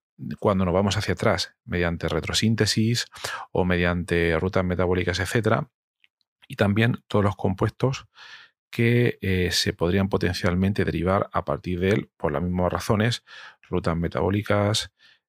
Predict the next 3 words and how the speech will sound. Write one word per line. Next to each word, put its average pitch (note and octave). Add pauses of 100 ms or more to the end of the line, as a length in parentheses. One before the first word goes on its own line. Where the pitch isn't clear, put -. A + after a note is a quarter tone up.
(120)
eh, E2+
síntesis, G2 (500)
eh, F2+